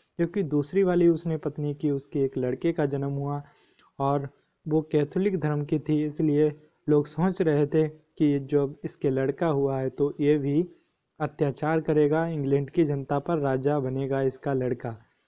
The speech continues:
तो दोस्तों, आगे देख लेते हैं सोलह सौ अठासी ईस्वी की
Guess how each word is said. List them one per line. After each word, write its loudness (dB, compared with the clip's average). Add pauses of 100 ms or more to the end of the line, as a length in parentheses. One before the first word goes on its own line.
(200)
तो -2
दोस्तों, -4
आगे 0
देख 0
लेते 0
हैं 0 (880)
सोलह 2
सौ 0
अठासी 2
ईस्वी -2
की 2